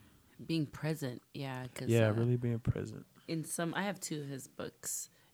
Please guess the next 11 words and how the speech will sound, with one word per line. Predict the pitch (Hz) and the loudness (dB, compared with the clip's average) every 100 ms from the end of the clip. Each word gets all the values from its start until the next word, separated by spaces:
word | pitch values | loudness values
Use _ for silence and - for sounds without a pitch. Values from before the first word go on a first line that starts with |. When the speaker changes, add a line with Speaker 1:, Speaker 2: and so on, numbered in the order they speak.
| - | -2
Speaker 1:
and | 123 120 113 | 0 2 2
a | - | 2
lot, | 127 131 - | 2 2 2
like, | 135 127 - - _ _ _ _ _ _ _ _ _ _ - | 2 2 0 -10 _ _ _ _ _ _ _ _ _ _ -2
a | |
lot | 147 143 147 151 | 2 6 6 6
of | 139 | 4
what | 127 113 - | 2 0 0
he | 131 123 123 - 113 | -4 -2 -2 -4 -4
is | 113 | -4
constantly | - - 117 123 127 123 117 123 123 | -6 -4 -4 -4 -6 -4 -4 -4 -6